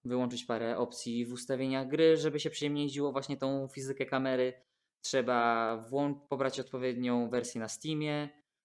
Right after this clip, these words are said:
i parę innych rzeczy pozmieniać. Em, no i tak jak jeszcze raz powtórzę, piszcie w komentarzach, co sądzicie o samym filmie też, o gameplayu. Czy chcecie gameplay, czy chcecie setup, jaki setup chcecie. Em,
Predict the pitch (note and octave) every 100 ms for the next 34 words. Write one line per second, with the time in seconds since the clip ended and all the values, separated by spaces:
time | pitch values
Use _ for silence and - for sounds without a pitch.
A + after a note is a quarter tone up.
0 | _ D3 D#3+ C#3+ C#3 B2+ B2+ B2+ B2 A2+
1 | C3 D3 C#3+ C#3 - _ _ _ - -
2 | C#3+ D3 D3 D3 D3+ E3 F#3 - _ _
3 | _ - A#4 B4 A#4 D#4 G#3 F#3 - -
4 | D#3+ D#3 C#3+ C3+ B2+ - E3 D3+ D3 C#3+
5 | - _ _ _ _ _ C#3+ C3+ - A#2
6 | A#2+ D#3+ D3 C#3+ - B2+ B2 A#2+ - A2+
7 | A2+ A2 A#2 E3 D3+ C#3+ C#3 C3+ A2+ A2
8 | D3+ D3+ C#3+ C#3 - - - _ _ -
9 | C3 C3 - G2+ G2 E3 E3+ E3+ D#3 B2+
10 | - A#2 A2+ - D#3+ D#3+ D3+ D3+ - -
11 | B2 C3+ D3+ D#3+ D#3 D3+ - D#3 D3 D3
12 | C#3+ C3 - _ _ _ _ _ - D3
13 | D3+ D3+ D3+ D#3 -